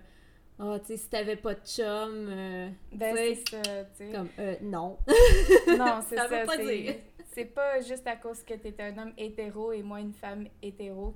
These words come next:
Speaker 2: que ça va nécessairement marcher. Il y a plein d'autres facteurs qui viennent, euh, ouais, alors, euh, non, généralement, je pense que je dirais tout simplement que je suis pas intéressée à la place de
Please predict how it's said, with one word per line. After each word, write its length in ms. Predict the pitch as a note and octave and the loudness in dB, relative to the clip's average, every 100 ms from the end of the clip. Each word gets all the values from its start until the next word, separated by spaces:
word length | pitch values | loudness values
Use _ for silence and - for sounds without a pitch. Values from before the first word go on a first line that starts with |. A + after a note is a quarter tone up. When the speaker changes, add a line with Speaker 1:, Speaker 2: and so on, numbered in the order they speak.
| - | -10
Speaker 2:
que 220 | F#3 F#3 | -10 -10
ça 200 | - F#3+ | -12 -12
va 140 | F#3+ | -12
nécessairement 680 | G3 G3 G3 F#3+ F#3+ G3 G3 | -12 -12 -12 -12 -12 -12 -14
marcher. 360 | F#3+ F3 - | -14 -16 -18
Il 60 | F3+ | -16
y 40 | |
a 40 | F3 | -16
plein 180 | - G#3 | -14 -14
d'autres 240 | G#3 G#3 | -14 -16
facteurs 400 | F#3+ F#3+ F3+ E3+ - | -18 -18 -18 -18 -18
qui 120 | F#3+ | -18
viennent, 260 | F3+ F#3 F3+ | -18 -18 -20
euh, 1200 | - - G#3 - - - - - - - - G3+ | -20 -20 -20 -20 -20 -20 -20 -20 -20 -20 -20 -20
ouais, 160 | - - | -20 -16
alors, 360 | G#3 G3+ G3 G3 | -14 -12 -12 -10
euh, 400 | F#3+ F#3 F#3 F#3+ | -8 -6 -8 -10
non, 280 | G#3 A3 A3+ | -10 -8 -8
généralement, 560 | A3 A#3 A3+ A3+ A#3 A#3+ | -8 -8 -6 -6 -6 -10
je 80 | - | -10
pense 180 | G#3+ G#3 | -14 -12
que 100 | G#3 | -14
je 60 | |
dirais 260 | F#3+ G3+ G3+ | -12 -12 -12
tout 60 | - | -14
simplement 500 | G3+ G3 G3 F#3+ F#3+ | -16 -14 -14 -14 -16
que 80 | - | -16
je 60 | F#3+ | -20
suis 100 | - | -18
pas 100 | F#3 | -18
intéressée 580 | F#3 G#3+ A3+ - G#3 | -16 -18 -18 -18 -16
à 40 | A3 | -16
la 60 | |
place 280 | G3 G#3 G#3 | -18 -18 -18
de 80 | - | -18